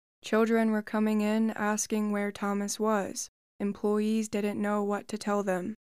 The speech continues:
Weeks passed without any updates from authorities, who were being extremely tight-lipped.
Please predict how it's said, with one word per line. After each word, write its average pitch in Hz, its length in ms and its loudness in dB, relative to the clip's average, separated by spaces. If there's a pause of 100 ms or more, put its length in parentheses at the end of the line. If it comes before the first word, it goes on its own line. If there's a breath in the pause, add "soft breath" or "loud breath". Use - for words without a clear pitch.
(640)
Weeks 226 340 2
passed 208 540 -2
without 202 340 0
any 220 280 2
updates 202 460 0
from 196 200 -4
authorities, 208 840 0 (220)
who 220 80 0
were 220 160 6
being 214 420 2
extremely 208 800 2
tight-lipped. 196 720 -2